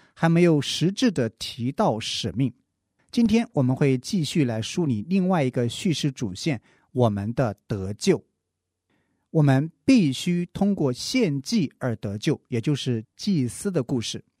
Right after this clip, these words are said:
我们还是按照创造、堕落、以色列、基督、教会和得荣耀这几个主题来梳理。那第一步，我们非常清楚，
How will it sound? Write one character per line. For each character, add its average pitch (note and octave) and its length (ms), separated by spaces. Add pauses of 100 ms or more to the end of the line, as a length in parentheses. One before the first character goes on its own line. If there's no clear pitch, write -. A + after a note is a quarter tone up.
(200)
我 C3+ 100
们 C#3 100
还 C3+ 220
是 E3 240
按 D#3 180
照 B2 220 (240)
创 E3+ 320
造、 B2 400 (100)
堕 F3 320
落、 D3 300 (240)
以 B2+ 140
色 D3+ 240
列、 D#3+ 280 (120)
基 E3+ 260
督、 D#3 340
教 E3 300
会 C3+ 320 (140)
和 A#2 400
得 C3 100
荣 D3 240
耀 D#3 260
这 C3+ 140
几 A2+ 160
个 A#2+ 140
主 G2+ 240
题 - 180
来 G#2+ 180
梳 C3+ 220
理。 G#2+ 160 (760)
那 G#3 120
第 B3 220
一 B3+ 40
步， G#3+ 240 (140)
我 C3+ 80
们 B2 140
非 A3+ 200
常 C3+ 160
清 F#3+ 280
楚， G#2 200